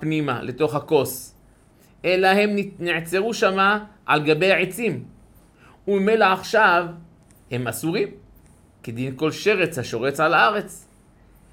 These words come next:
וכיוון שזה לילה יש חשש שלאחר מכן אותו השרץ ייפול מהקיסמים האלו לתוך המשקה בפנים,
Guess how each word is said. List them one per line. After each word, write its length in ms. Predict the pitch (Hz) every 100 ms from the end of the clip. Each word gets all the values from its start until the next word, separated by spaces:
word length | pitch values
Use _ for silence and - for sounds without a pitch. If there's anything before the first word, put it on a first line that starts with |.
| _
וכיוון 500 | - - 147 147 147
שזה 300 | 143 135 135
לילה 280 | 135 135 135
יש 160 | 135 -
חשש 560 | 123 - 165 151 - - -
שלאחר 600 | - 160 151 131 120 185 180
מכן 400 | 151 135 123 120 123 _ _ - - - 143
אותו 240 | 139 180
השרץ 500 | 165 185 170 165 -
ייפול 640 | 160 156 202 190 170 131 - - _ _ -
מהקיסמים 720 | 147 151 147 139 151 165 180
האלו 380 | 196 214 220 -
לתוך 560 | 190 208 208 226 220 175
המשקה 440 | 160 160 - 175
בפנים, 680 | 165 165 175 170 170 165